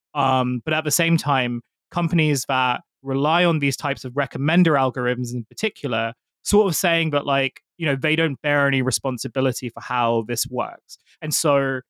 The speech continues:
in The Shed, for example, you show how easily you can manipulate an algorithm to kind of, like, promote a fake restaurant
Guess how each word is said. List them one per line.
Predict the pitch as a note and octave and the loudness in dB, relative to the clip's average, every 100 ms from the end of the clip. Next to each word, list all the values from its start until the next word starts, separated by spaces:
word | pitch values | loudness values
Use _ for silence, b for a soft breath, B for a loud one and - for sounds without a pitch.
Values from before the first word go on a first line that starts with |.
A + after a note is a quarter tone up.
| _ | _
in | C#3 | -10
The | C3+ | -4
Shed, | - G#3 F3+ | 0 2 2
for | E3 | 2
example, | D3 C3+ C3 C3 C3+ | 0 2 -2 0 0
you | C#3+ D3 | 2 2
show | - C#3 | 2 0
how | C3 C3 | 0 0
easily | D#3+ E3+ D3+ | 2 2 2
you | C#3 | 0
can | C3+ C3+ | -2 -2
manipulate | C3 C3+ - C#3 B2+ | 0 -2 -2 -2 0
an | B2 | 0
algorithm | C3 C3+ C3 B2 A#2 A2+ A2+ - _ _ | 0 0 0 -2 -2 -8 -10 -16 _ _
to | - | -8
kind | - D3 | -4 -2
of, | C3+ | -2
like, | C3 B2+ - | -2 -2 -2
promote | D#3+ D3 C#3 C3+ | -2 2 2 -2
a | |
fake | - D3 B2 | -6 -6 -4
restaurant | C3+ B2+ - A#2 A2+ A2 | -4 -6 -4 -2 -4 -6